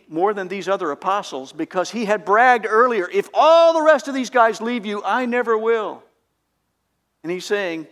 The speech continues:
taking him right back to that denial point, "Do you love me more than these?" And Peter says, "Oh, uh,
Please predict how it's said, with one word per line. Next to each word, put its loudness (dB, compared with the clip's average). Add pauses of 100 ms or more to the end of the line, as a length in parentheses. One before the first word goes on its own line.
(120)
taking -4
him -6
right 2
back 0
to -8
that -2
denial 0
point, -10 (640)
"Do -14
you -8
love -2
me -12
more -8
than -12
these?" -14 (1400)
And -8
Peter -6
says, -4 (380)
"Oh, -4 (120)
uh, -10